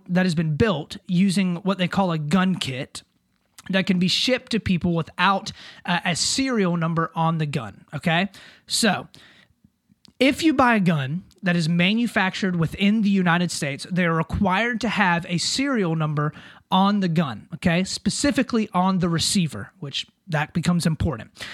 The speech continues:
This allows for the United States federal agencies to be able to trace all of the guns that they may find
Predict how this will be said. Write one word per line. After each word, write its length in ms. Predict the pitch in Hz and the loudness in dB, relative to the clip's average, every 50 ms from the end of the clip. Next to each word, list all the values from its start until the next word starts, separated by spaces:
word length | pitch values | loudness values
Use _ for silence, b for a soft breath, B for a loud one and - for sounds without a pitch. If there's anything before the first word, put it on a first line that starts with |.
| B B | B B
This 160 | 208 - - | 0 0 2
allows 320 | 220 202 220 226 233 220 | 2 4 4 4 2 2
for 140 | - 247 233 | 2 0 2
the 80 | 196 190 | 2 2
United 420 | 190 185 180 185 190 214 233 202 | 2 4 4 4 2 2 0 0
States 240 | - 233 214 196 - | -2 -2 -2 -2 -4
federal 460 | - - 208 202 214 220 233 240 247 - | -4 -2 0 2 2 2 2 0 0 0
agencies 600 | 185 185 185 160 170 170 156 - 185 165 165 - | 0 0 0 0 -2 -4 -4 -2 -2 -2 -2 0
to 80 | - 185 | 0 0
be 160 | 165 185 175 | 0 2 2
able 180 | 180 175 170 | 2 2 0
to 80 | 160 160 | 0 -2
trace 640 | - - - - 285 277 254 220 214 - - - B B B B B B B | -4 -4 -2 0 2 2 2 2 0 0 -2 -4 B B B B B B B
all 300 | B 185 185 208 233 247 | B 2 2 4 4 2
of 140 | 254 226 202 | 2 0 0
the 60 | 254 | 0
guns 500 | 208 185 208 180 170 175 196 214 - - | 2 2 2 2 0 0 0 -2 -4 -4
that 200 | - 214 185 175 | -2 -2 0 2
they 140 | 170 180 185 | 2 2 2
may 160 | 185 185 208 | 2 2 0
find 420 | 202 - 175 156 147 139 143 143 | 0 0 -2 -2 -2 -2 -4 -6